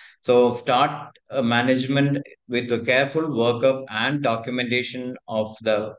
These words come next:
clinical findings of the patient, including visual acuity. Documentation is very important.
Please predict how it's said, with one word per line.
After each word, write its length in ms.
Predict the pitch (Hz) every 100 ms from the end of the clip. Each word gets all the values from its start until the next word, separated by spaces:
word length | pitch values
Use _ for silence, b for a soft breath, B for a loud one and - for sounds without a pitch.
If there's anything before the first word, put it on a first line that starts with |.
| -
clinical 440 | 110 113 113 131
findings 600 | 127 117 117 120 135 -
of 140 | 107 113
the 140 | 120 110
patient, 400 | 117 113 135 135
including 420 | 110 113 113 117
visual 300 | 107 120 117
acuity. 440 | 110 117 113 135
Documentation 680 | 95 104 117 110 113 107 113
is 80 | 101
very 300 | 104 120 156
important. 640 | 139 127 127 131 127 139